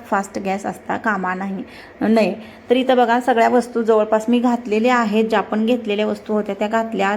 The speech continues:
ती क्लिप जी आहे ती यामधून म्हणजे गेलेली आहे, त्यामुळे लक्षात आलं नाही तुमच्या. पण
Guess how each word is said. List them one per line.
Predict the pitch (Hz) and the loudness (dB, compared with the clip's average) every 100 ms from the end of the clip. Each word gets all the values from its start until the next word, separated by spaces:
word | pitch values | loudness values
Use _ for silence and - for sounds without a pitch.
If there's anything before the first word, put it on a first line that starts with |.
| 214 | -4
ती | 233 220 - - | -6 -6 -8 -4
क्लिप | 233 220 - | -2 -2 0
जी | |
आहे | 226 196 | 0 0
ती | 190 196 | -4 -2
यामधून | 196 196 196 208 226 226 - - - - | -2 -2 -2 0 0 -2 -10 -14 -18 -2
म्हणजे | 220 226 | 2 4
गेलेली | 226 220 262 262 277 277 | 4 4 6 6 2 0
आहे, | 262 220 | 0 0
त्यामुळे | 226 226 220 | 0 2 4
लक्षात | 220 220 202 | 2 0 -4
आलं | 202 202 | -2 -2
नाही | 214 | -2
तुमच्या. | 220 180 214 | -2 -2 -4
पण | 220 247 247 | -2 0 0